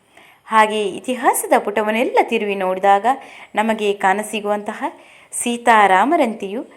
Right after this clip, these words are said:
ರತಿ ಮನ್ಮಥರಂತೆಯೂ ಪಾರ್ವತಿ ಪರಮೇಶ್ವರರಂತೆಯೂ ನೀವು ಕೂಡ ಬಾಳಿ ಬದುಕಿ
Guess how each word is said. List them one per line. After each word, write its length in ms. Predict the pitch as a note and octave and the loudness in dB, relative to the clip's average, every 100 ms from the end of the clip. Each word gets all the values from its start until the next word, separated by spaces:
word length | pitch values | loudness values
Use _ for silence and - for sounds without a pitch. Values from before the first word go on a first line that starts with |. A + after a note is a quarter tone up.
| _ _ - | _ _ -2
ರತಿ 280 | G#3+ B3+ B3 | -2 0 -2
ಮನ್ಮಥರಂತೆಯೂ 920 | G#3 F3+ A#3+ F4+ F4+ A#3+ G#3+ G3+ G#3+ B3+ - _ | -2 -2 0 2 2 2 0 -8 -8 -12 -18 _
ಪಾರ್ವತಿ 540 | - A#3 A#3 A3+ A3+ G#3 G#3 | 2 4 4 -2 -6 -10 -2
ಪರಮೇಶ್ವರರಂತೆಯೂ 1120 | G#3 A3+ F#4 C#5+ - F4 B3 A3 G3+ A3+ G#3 - - _ G#3+ | 0 2 0 0 2 4 4 0 -4 -6 -6 -8 -16 _ -2
ನೀವು 280 | C#4+ B4 A4 | 2 4 2
ಕೂಡ 320 | - A3 A3 G#3 F3+ - - - | -2 -2 4 4 2 -8 -20 -8
ಬಾಳಿ 340 | F3 B3 A#4+ F4+ | 2 4 6 6
ಬದುಕಿ 420 | G3+ G#3+ - | 4 2 -6